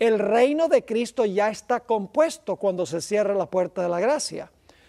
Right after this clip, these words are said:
porque el reino de Cristo son los integrantes del reino. Es decir, cuando la puerta de la gracia se cierre, en ese momento Cristo quiere su reino, porque ya se ha demostrado quiénes son los súbditos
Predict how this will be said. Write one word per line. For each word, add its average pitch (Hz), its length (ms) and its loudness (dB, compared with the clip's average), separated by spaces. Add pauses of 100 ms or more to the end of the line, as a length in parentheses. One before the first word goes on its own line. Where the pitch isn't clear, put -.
(320)
porque 233 300 2
el 214 100 2
reino 302 340 2
de 330 140 -2
Cristo 233 400 -2
son 240 260 0
los 262 240 0
integrantes 220 1000 -2
del 170 160 -2
reino. 156 400 -2 (480)
Es 247 120 4
decir, 294 320 2
cuando 220 260 2
la 208 100 4
puerta 330 520 2
de 311 80 4
la 247 100 2
gracia 214 580 0
se 185 200 -2
cierre, 240 600 2
en 202 180 -2
ese 269 260 0
momento 226 560 0 (400)
Cristo 269 320 -2 (640)
quiere 220 260 2
su 220 200 -4
reino, 185 480 -2 (340)
porque 196 340 0
ya 226 220 2
se 294 180 0
ha 262 80 4
demostrado 214 1040 -2
quiénes 262 400 0
son 214 440 0
los 190 220 2
súbditos 214 920 0